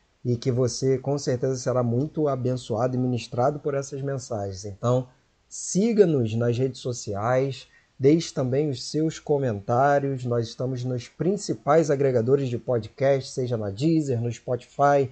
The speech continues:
no Google Podcast, no Amazon Music também, lá no iTunes, enfim, onde você procurar,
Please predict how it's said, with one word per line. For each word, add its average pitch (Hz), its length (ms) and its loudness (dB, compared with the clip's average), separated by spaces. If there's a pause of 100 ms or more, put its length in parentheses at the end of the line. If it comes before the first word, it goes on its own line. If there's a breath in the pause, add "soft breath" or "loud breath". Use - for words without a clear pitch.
(260 loud breath)
no 123 140 2
Google 170 500 6
Podcast, 147 960 0 (200 soft breath)
no 123 260 4 (140)
Amazon 156 640 2
Music 147 720 0
também, 139 720 2 (240 loud breath)
lá 147 300 8
no 156 200 2 (240)
iTunes, 147 680 2
enfim, 135 400 0
onde 156 240 2
você 147 300 -2
procurar, 165 760 4